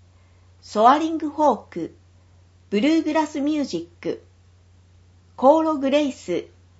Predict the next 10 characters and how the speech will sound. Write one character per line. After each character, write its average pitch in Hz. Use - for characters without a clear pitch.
合 175
唱。 180
シ 285
ン、 160
ウ 202
ク 302
レ 320
レ 311
ソ 277
ロ。 151